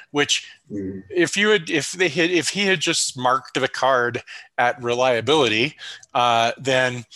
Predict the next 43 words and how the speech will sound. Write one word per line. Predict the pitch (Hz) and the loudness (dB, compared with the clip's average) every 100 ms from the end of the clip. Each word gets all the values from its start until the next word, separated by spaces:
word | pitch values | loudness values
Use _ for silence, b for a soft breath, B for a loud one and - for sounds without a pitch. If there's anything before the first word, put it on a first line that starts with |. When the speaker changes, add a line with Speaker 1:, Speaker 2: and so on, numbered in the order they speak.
| B B - | B B -16
Speaker 1:
what | 139 143 143 | 0 2 4
we | 139 | 2
would, | 127 123 - - | 2 0 -2 -2
you | 143 | -2
know, | 127 | -2
it, | 131 147 143 | -2 -2 0
that | 175 | -2
would | 147 | -2
be | 185 | -2
very | 175 180 | 2 2
difficult | 151 165 - 156 131 | 2 0 0 -4 -2
to | 135 | -2
argue | 135 170 117 117 | 2 0 -2 -4
with, | 110 107 | -4 -2
I | 113 | -2
guess, | 104 104 120 - | 0 0 0 -2
right? | 113 113 143 127 _ 120 | 0 2 0 -2 _ -4
Uh, | 117 113 | 0 0
in | 143 127 | -2 -4
the | 120 | -2
wake | 120 135 - | 0 0 2
of, | 123 110 - B B B | 0 0 -10 B B B
of | 123 120 117 113 | 0 2 2 -2
something | - - 160 240 151 120 | -2 0 0 0 -2 0
unreliable | 120 120 117 113 113 110 113 | -2 -2 -2 0 0 -4 -8
going | 113 110 110 | -4 -2 0
on, | 110 117 151 156 | 0 2 0 -4
uh, | 131 117 117 170 | -2 0 0 0
and, | 127 117 117 120 - - 131 | -2 -2 -4 -8 -8 -8 -6
but, | 139 135 - B B B _ | 0 -2 -2 B B B _
but | 147 139 - _ _ _ | 2 2 -2 _ _ _
it's | 175 151 156 | -2 0 0
not, | 160 165 - - 127 | 2 0 0 -10 -4
but | 139 | -2
it's | 135 175 | 0 0
not | 165 160 | 0 0
what | 139 143 | -2 -2
he | - 147 147 147 | -4 -2 -2 -2
asserted | 131 143 135 123 117 | -2 -2 -2 -4 -4
it | |
was, | 131 131 101 - | -2 -2 -2 -4
is | 139 | -2
it? | 117 | -4